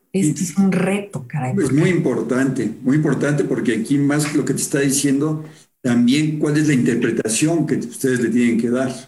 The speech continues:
Speaker 1: Y para eso tienes que conocer su, su historia.
Speaker 2: Claro.
Speaker 1: Y, y, y todo lo que hacía. Entonces, las cuidadoras ahí, no teman, pregúntenle al fa-, a los familiares,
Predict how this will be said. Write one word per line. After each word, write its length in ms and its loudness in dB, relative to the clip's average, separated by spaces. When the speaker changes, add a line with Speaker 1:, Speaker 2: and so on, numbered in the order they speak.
Speaker 1:
Y 160 2
para 260 -4
eso 220 -2
tienes 220 -2
que 140 -2
conocer 480 0
su, 340 -2
su 720 -2
historia. 720 -2
Speaker 2:
Claro. 560 -2
Speaker 1:
Y, 240 -4
y, 280 -4
y 200 -2
todo 380 -2
lo 140 -4
que 100 -4
hacía. 400 -4
Entonces, 280 0
las 220 -2
cuidadoras 680 0
ahí, 540 -2
no 840 2
teman, 580 2
pregúntenle 500 0
al 220 0
fa-, 200 -2
a 60 0
los 140 -2
familiares, 680 0